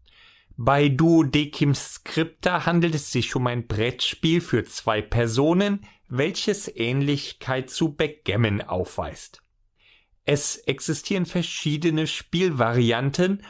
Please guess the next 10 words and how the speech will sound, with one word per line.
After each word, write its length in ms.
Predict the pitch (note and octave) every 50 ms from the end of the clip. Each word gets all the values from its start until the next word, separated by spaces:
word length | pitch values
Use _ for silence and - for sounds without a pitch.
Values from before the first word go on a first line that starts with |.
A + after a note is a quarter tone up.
| - - -
so 280 | - - - F#3 G#3 G#3
dass 420 | F3+ - F3+ E3 - - - -
auch 240 | - D3+ D3+ - -
abweichende 720 | - C3 C3+ - - C3+ B2+ C3+ B2+ - - D3+ C#3 C3+
Regeln 560 | C3+ A#2+ A2 A#2 B2 C3 C3 C#3+ D3 D3 D3
zu 120 | C#3+ - D3
den 200 | C3 C3 C3+ C3
hier 420 | B2 - - D#3 D3 C#3+ D3 D3+
dargestellten 1040 | D3+ - A#2+ G#2+ A2 A#2 A2+ B2 A#2 - - - - G2+ F#2+ F2+ - A#2 A#2 C3 C3+
vorliegen. 840 | - - - - G#2 G#2+ A2 A2 G#2 G2 F#2 - F#2 E2+ E2 D2+